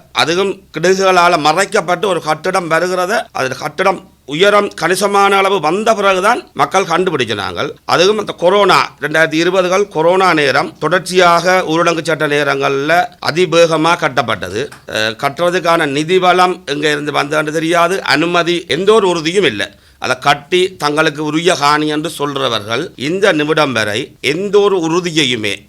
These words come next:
ஆவணங்களை முடியுமானால், முடியுமானால் ஊடகங்கள் ஊடாக மக்களுக்கு நீங்கள் தெளிவுபடுத்துங்கள். எங்களுடைய உறுதிகள்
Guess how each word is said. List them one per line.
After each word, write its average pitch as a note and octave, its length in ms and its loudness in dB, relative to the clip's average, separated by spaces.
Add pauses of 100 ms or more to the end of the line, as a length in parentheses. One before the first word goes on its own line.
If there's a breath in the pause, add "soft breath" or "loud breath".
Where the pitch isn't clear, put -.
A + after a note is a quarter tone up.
(100)
ஆவணங்களை D3+ 960 0
முடியுமானால், D3 800 0
முடியுமானால் F3+ 800 0 (120)
ஊடகங்கள் F#3 520 2
ஊடாக C3+ 400 2
மக்களுக்கு E3+ 420 0
நீங்கள் G#3+ 200 0
தெளிவுபடுத்துங்கள். D3+ 800 0 (280 loud breath)
எங்களுடைய F#3+ 520 2
உறுதிகள் E3+ 540 -2